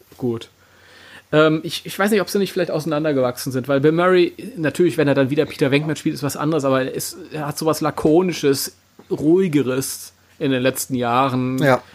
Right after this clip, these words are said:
Speaker 1: Stoischer ist er geworden und ich weiß nicht, weil wenn, wenn Manfred Lehmann stoischer und ruhiger wird, dann ist es doch wieder ein, ein, ein, äh,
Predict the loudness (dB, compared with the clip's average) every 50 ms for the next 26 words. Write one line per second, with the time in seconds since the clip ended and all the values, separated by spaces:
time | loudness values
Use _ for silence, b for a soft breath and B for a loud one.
0 | B B B B B -14 -12 -2 0 2 2 4 4 2 2 2 2 2 2 2
1 | 2 2 2 2 2 2 0 0 2 0 0 0 0 0 -2 -2 -2 -4 -8 -16
2 | -20 -20 -16 -14 -12 -4 -2 -2 0 0 -2 -4 -4 -6 -10 -16 -20 _ _ _
3 | _ _ _ B B B B B B B B B B B B _ _ -14 -12 -12
4 | -10 -8 0 2 2 2 2 0 0 0 0 0 0 2 0 0 0 -2 -6 -8
5 | -4 -2 -2 0 2 0 2 4 4 2 2 2 -2 0 0 2 2 2 2 2
6 | 2 2 2 2 2 4 2 4 4 4 4 4 4 4 2 0 0 0 -4 -2
7 | -2 -2 -2 0 0 2 2 4 2 2 0 0 0 0 0 -2 -4 -4 -4 -4
8 | -4 -2 0 2 2 2 0